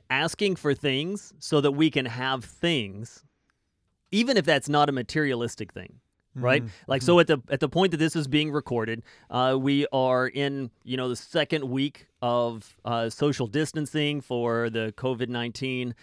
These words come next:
Speaker 1: uh, outbreak that is, is going on.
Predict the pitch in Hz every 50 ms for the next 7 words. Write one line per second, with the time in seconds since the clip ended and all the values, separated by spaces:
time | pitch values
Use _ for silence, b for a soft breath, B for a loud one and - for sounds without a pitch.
0 | B B B B B B - 117 113 117 120 120 117 117 117 113 117 117 117 113
1 | 113 117 - 120 120 123 113 113 131 127 123 113 - 120 120 123 120 110 107 110
2 | - 120 110 101 131 123 123 123 120 123 120 123 123